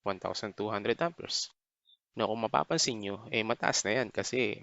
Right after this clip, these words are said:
zero point zero one ohm ba naman yung value natin eh. Almost zero na. Hindi naman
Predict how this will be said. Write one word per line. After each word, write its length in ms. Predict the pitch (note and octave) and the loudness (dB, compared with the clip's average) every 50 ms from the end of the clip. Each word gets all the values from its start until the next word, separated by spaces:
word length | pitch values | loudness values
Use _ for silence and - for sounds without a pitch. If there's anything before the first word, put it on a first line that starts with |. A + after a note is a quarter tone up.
| - - _ _ _ | -14 -20 _ _ _
zero 320 | - - - G#2 G2+ F#2+ | -10 -6 -2 -2 -2 -2
point 240 | - - G2+ F#2+ - | -2 -2 -2 -2 0
zero 320 | - A2 G#2+ G2+ G2 G2+ | 0 0 0 2 4 2
one 80 | G2+ F#2 F#2+ | 2 2 0
ohm 80 | G#2 G2+ | -2 0
ba 100 | G2+ G2+ | 0 0
naman 300 | G2 G2+ G2 G2+ G2+ G2+ | 0 0 -2 -4 -6 -6
yung 160 | G2+ G2+ G2 F#2 - | -6 -8 -8 -10 -10
value 340 | - G2 G2 F#2+ F#2+ G2+ G2+ | 2 4 4 4 4 2 -2
natin 380 | G2+ G2+ G2+ - C3+ A#2 - | -2 -4 -2 -2 -2 -2 -2
eh. 60 | - - _ _ _ _ _ _ _ _ _ _ - | -6 -12 _ _ _ _ _ _ _ _ _ _ -2
Almost 320 | G#2 G#2 G2+ G2+ G#2 - - - | 0 0 2 0 2 2 4 4
zero 240 | G#2+ G#2 F#2+ A2 A#2 | 4 2 2 0 -2
na. 80 | A2+ G2+ - - - _ _ _ _ _ _ _ _ _ _ _ | -4 -4 -6 -12 -20 _ _ _ _ _ _ _ _ _ _ _
Hindi 240 | - B2+ B2 A#2+ B2 | 4 4 4 6 6
naman 160 | A#2+ A#2+ | 2 0